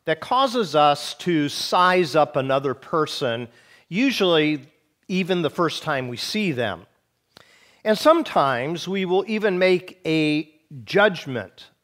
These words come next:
on another person based on what they look like or where they come from or where they are on the economic ladder. And we don't know anything about them.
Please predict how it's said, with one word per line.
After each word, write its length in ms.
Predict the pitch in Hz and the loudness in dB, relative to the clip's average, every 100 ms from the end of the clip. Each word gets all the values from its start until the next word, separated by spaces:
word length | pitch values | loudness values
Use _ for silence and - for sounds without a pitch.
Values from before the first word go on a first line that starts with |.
| _ | _
on 180 | 143 156 | -4 0
another 320 | 151 147 143 | 2 2 0
person 600 | 139 - 151 - 180 165 | -2 -2 -2 -2 -2 -2
based 440 | 151 147 156 160 - | -2 0 0 -2 -4
on 360 | 131 127 127 | 0 0 -2
what 180 | 123 127 | -6 -6
they 100 | 120 | -6
look 320 | 117 165 196 | -2 -2 0
like 540 | 175 151 151 151 151 - | 2 4 4 2 -2 -10
or 380 | 120 117 107 - - - - | -8 -4 -6 -8 -20 -20 -4
where 280 | 151 175 | 2 4
they 140 | 165 151 | 4 -2
come 320 | - 165 156 | -2 -2 -2
from 480 | - 151 147 147 139 | 0 4 4 4 0
or 140 | 117 | -4
where 340 | 120 147 180 156 | -2 2 2 2
they 340 | 156 151 147 | 2 2 0
are 400 | 143 139 143 143 | 0 2 4 2
on 160 | 131 131 | 0 -4
the 200 | 147 175 | -6 -6
economic 840 | 160 139 139 147 147 165 131 - | -6 -4 2 2 2 -2 -6 -6
ladder. 560 | 151 139 143 135 147 147 _ _ _ _ - _ _ _ _ _ - | 2 4 4 2 -2 -4 _ _ _ _ -20 _ _ _ _ _ 0
And 80 | |
we 80 | 226 | 4
don't 160 | 277 277 | 6 6
know 180 | 240 226 | 6 6
anything 380 | 233 214 226 | 4 -2 -2
about 400 | 214 202 233 233 | 0 0 -2 -6
them. 320 | - 92 82 | -8 -8 -10